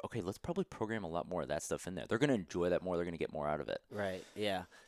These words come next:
Speaker 2: Yeah. And then maybe sneak in some of those other things that they need.
Speaker 1: Yeah.
Speaker 2: But, uh, yeah, you, there's, there's just, there's no one size
Speaker 1: Mm-mm.
Speaker 2: fits all
Speaker 1: Nope.
Speaker 2: method for
Speaker 1: And everybody,
Speaker 2: anything.
Speaker 1: everybody's different.
Speaker 2: Yeah.
Speaker 1: Everybody's different.
Speaker 2: Yeah, I mean, you gotta, you gotta assess them, figure out, like, what are their imbalances, like, what do
Speaker 1: Right.
Speaker 2: we need to s-,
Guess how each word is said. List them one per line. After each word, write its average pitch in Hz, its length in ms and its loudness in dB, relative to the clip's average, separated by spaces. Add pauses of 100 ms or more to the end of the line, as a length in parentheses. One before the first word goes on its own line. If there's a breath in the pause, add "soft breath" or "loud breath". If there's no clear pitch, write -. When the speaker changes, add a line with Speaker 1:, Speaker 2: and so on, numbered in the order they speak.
Speaker 2:
Yeah. 110 200 8
And 113 140 6
then 127 120 6
maybe 127 220 6
sneak - 320 2
in 107 80 0
some 110 120 0
of 110 80 2
those 104 140 2
other 101 200 4
things 98 280 -2
that 98 120 0
they 95 140 0
need. 95 400 0 (220 soft breath)
Speaker 1:
Yeah. 160 140 -4 (140)
Speaker 2:
But, 107 300 6
uh, 107 100 6
yeah, 110 280 8
you, 104 180 2 (220)
there's, 117 220 2
there's 110 180 0
just, 104 280 -4
there's 98 200 -2
no 95 160 2
one 92 200 0
size 90 540 -4
Speaker 1:
Mm-mm. 160 180 -8
Speaker 2:
fits - 220 -4
all 87 340 -2 (140)
Speaker 1:
Nope. 82 120 -2
Speaker 2:
method 92 260 -4
for 101 100 -12
Speaker 1:
And 131 140 10
everybody, 160 240 12
Speaker 2:
anything. 120 60 12
Speaker 1:
everybody's 98 300 8
different. 76 320 -2 (220)
Speaker 2:
Yeah. 95 240 -2
Speaker 1:
Everybody's 90 500 4
different. - 300 -6
Speaker 2:
Yeah, 156 140 12
I 151 40 12
mean, 151 120 8
you 151 60 2
gotta, 160 180 12
you 135 100 6
gotta 131 320 10
assess 131 380 6
them, 110 200 4
figure 117 300 4
out, 101 80 8
like, 104 160 2
what 107 140 4
are 117 60 8
their 110 260 8
imbalances, 98 600 0
like, 95 140 -2
what - 120 2
do 87 40 6
Speaker 1:
Right. 82 60 6
Speaker 2:
we 107 80 4
need 101 200 0
to 98 100 -2
s-, - 140 -6